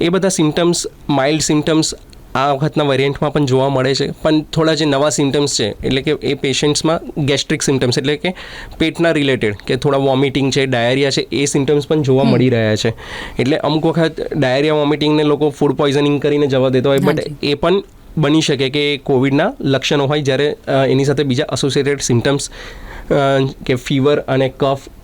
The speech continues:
Speaker 1: અથવા તો, અ, કન્જેશન, થ્રોટ કન્જેશન રહેતું હોય, તો
Speaker 2: હમ.
Speaker 1: કોવિડનું definitely ચેકઅપ કરાવી લેવું જોઈએ, particularly હાઈ રિસ્ક ગ્રુપના પેશન્ટ્સે.
Speaker 2: જી, અ, જેમ કે આપણે બધા જ જાણીએ છીએ કે કોરોનાનો સીધો કનેક્શન ડૉક્ટર, અ, ઇમ્યુન સિસ્ટમ જોડે છે,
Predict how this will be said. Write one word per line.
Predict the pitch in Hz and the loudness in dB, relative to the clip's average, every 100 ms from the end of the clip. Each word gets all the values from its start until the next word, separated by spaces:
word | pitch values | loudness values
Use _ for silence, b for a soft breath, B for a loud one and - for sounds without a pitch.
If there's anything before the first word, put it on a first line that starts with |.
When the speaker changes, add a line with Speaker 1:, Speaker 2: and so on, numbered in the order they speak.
| 127 | -2
Speaker 1:
અથવા | 139 135 | 0 0
તો, | 127 - 151 | -2 -2 0
અ, | 131 | 0
કન્જેશન, | 135 127 135 - 139 135 | 2 2 2 0 0 -2
થ્રોટ | - 135 135 | -2 -2 0
કન્જેશન | 135 131 127 139 | 0 0 0 0
રહેતું | 123 120 143 | 0 2 2
હોય, | 120 - - | 0 -4 -10
તો | 131 | 0
Speaker 2:
હમ. | 147 | 2
Speaker 1:
કોવિડનું | 135 135 143 | 4 2 2
definitely | 123 120 139 131 135 | 2 0 0 0 -2
ચેકઅપ | 117 123 147 | -2 -2 -2
કરાવી | 131 110 110 | -2 0 2
લેવું | 104 104 | 2 2
જોઈએ, | 107 139 220 - - - | 2 0 0 -4 -14 -4
particularly | 151 165 165 160 | -2 2 2 2
હાઈ | 139 127 | 2 0
રિસ્ક | 123 - | 0 -2
ગ્રુપના | 123 95 117 | -4 -2 -2
પેશન્ટ્સે. | 101 101 110 - - - - - - - | -2 -4 -4 -6 -12 -14 -10 -10 -10 -6
Speaker 2:
જી, | 180 - B - | -4 -4 B -2
અ, | 214 190 | 0 0
જેમ | 247 | 0
કે | 254 | 0
આપણે | 277 285 | 0 0
બધા | 254 240 | 0 0
જ | 254 | 0
જાણીએ | 226 208 214 240 | -2 -2 -2 -2
છીએ | 311 | -2
કે | 330 | -2
કોરોનાનો | - 220 226 240 240 | 0 0 2 0 0
સીધો | 233 220 | 2 2
કનેક્શન | 214 202 208 220 | 2 0 0 0
ડૉક્ટર, | 220 202 214 208 | 0 0 0 0
અ, | 208 208 | 2 0
ઇમ્યુન | 226 233 240 | 0 0 0
સિસ્ટમ | 226 - 233 | -2 0 0
જોડે | 208 185 170 | 0 0 -2
છે, | - 151 | -4 -6